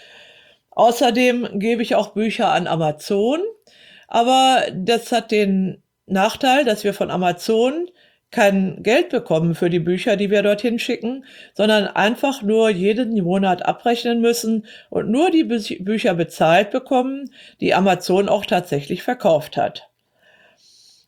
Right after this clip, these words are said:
Anders ist es bei den Barsortimenten. Insofern sind das fro-, äh, ja, sehr, äh, erfreuliche Partner für jeden Verlag, vor allen Dingen für kleinere Verlage. Die Barsortimente haben sozusagen alle Bücher auf Lager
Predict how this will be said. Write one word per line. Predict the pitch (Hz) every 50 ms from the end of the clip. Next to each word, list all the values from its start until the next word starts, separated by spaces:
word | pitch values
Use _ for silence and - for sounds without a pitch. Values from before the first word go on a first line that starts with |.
| _ -
Anders | - 214 277 339 381 359 392 370 -
ist | - 226 233
es | 240 -
bei | - 185
den | 185 175 175
Barsortimenten. | 160 160 160 175 196 220 247 262 269 - 320 285 294 285 302 330 330 - - 339 359 359
Insofern | - 220 208 175 196 202 196 - 208 190 185 180 185 185 180 139 151 165
sind | 196 180 185
das | 170 165 160 156 - - - - - - - - - _ _ _ _ -
fro-, | - - - - 185 185
äh, | - - 175 175 170 165 165 160
ja, | 165 170 175 180
sehr, | 160 175 175 170 165 160 - -
äh, | - 165 156 -
erfreuliche | 156 147 - - 156 175 214 254 - 320 294
Partner | - 311 277 294 294 - 247 285 277
für | 277 - 226
jeden | 202 185 190 185 185 180 175 170 165 - - _ _ _ _ _ - -
Verlag, | - 170 165 165 170 196 247 247 -
vor | - -
allen | - 170
Dingen | 165 165 160
für | - - 147
kleinere | - - 160 165 190 240 262 294
Verlage. | 294 - 269 294 285 277 285 285 277 302 302 302 302 - - - - - - -
Die | - -
Barsortimente | 190 240 247 277 302 294 302 302 302 302 285 247 262 247 254 262 247 - 262 240 240 240 240 - - - _
haben | - 185 202 202 208
sozusagen | 190 196 196 196 - 190 175 180 170 170 170 170 170 170 170 -
alle | - - 185 254 302 262
Bücher | 208 233 240 - - 226 -
auf | - 139 - -
Lager | 165 185 202 233 285 285 339 359